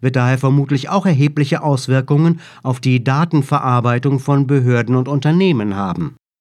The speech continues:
Denn sowohl das Bundesdatenschutzgesetz als auch die ab dem fünfundzwanzigsten Mai zweitausendachtzehn wirksame Datenschutzgrundverordnung kennen das Recht auf Datenrichtigkeit.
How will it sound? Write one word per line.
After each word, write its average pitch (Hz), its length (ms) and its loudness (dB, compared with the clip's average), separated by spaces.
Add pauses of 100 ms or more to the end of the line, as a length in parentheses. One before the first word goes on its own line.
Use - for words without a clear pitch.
(260)
Denn 127 300 2
sowohl 139 400 0
das 151 160 0
Bundesdatenschutzgesetz 139 1500 -2
als 175 200 0
auch 151 160 0
die 139 200 0
ab 123 160 -6
dem 110 300 0
fünfundzwanzigsten 123 1000 0
Mai 120 220 2
zweitausendachtzehn 123 1080 0
wirksame 123 580 0 (360)
Datenschutzgrundverordnung 123 1700 -2 (420)
kennen 151 320 4
das 123 240 0
Recht 120 220 -2
auf 135 160 0
Datenrichtigkeit. 117 1120 -2